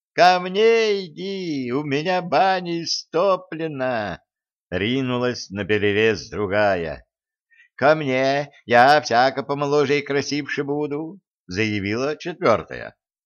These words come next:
«Электрическая сила!» Олег схватил Снежану за руку,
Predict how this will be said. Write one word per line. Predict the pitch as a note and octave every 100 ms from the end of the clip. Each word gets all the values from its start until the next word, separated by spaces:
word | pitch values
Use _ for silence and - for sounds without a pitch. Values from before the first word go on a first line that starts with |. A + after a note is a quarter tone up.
| _ _ _ _ _ _
«Электрическая | F2+ G2+ F2 - F#2+ G2 C#3+ F3 - - D3+ - - - B2 B2+ B2+
сила!» | A#2+ - G#2 E2 C#2+ B1 - _ _ _ _
Олег | G#2+ A2+ G2
схватил | G2 G2+ A2 G#2+ F#2
Снежану | - F#2+ F2+ G2+ F#2+ F2+
за | D#2 B2
руку, | C#3 - D#2+ -